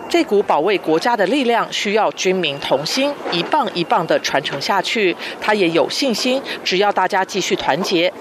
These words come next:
不论有什么困难，都能一一克服。总统最后期许海军、中科院及台船公司持续努力，让所有国建国造的建案都能够如期如职顺利完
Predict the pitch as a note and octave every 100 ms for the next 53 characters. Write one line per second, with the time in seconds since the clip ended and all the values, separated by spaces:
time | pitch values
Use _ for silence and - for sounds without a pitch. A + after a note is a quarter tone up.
0 | - F#3+ B3+ C#4+ G3 E3 - C#3 C3 -
1 | D#4+ G3 D3 D3 - - D4+ A#3+ D3 -
2 | E3+ E3+ E3 - C#3 - D3 D#3+ - -
3 | - - - G3 G3 F#3+ C#3+ A3 G3 F#3+
4 | F3 F#3 G3 F#3 F#3 E3 C3+ B3 C#4+ -
5 | - - B3 A#3+ B3+ B3 A#3+ - - E3
6 | D#3 D3 E3 F#3 A#3+ B3 - B3+ - -
7 | D#3+ - D#3 A#2+ A3 A3+ F#3+ - - A#3+
8 | G#3+ - G3+ C#4+ F3+ B2 D#3 D#3+ D4+ G#3+
9 | D3+ E3+ D#4 C4 - - C#4+ G#3+ B3 F#3
10 | - A#3 A#3 D3+ G#3 E3+ - D#3 G#3+ -
11 | - D#3 - D3+ D#3 A3+ A3 E3 F3 -
12 | - D#3 C#3+ C#3